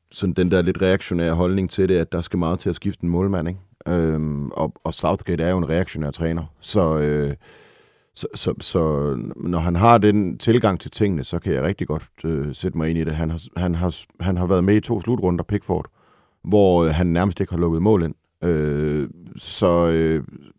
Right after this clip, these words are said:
der er, der er noget, der tyder på, at, at, at, at han er lidt mere komfortabel med at stå for England, end han er for Everton.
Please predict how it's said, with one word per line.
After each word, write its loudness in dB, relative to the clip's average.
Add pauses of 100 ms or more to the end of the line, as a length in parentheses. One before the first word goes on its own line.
(960)
der 4
er, 2
der 0
er 2
noget, 4
der 2
tyder 2
på, 4
at, 0 (100)
at, -4 (280)
at, -8
at -4
han 0
er 2
lidt 0
mere 0
komfortabel -2
med 0
at -2
stå -2
for -4
England, -2
end -8
han -4
er -6
for -10
Everton. -8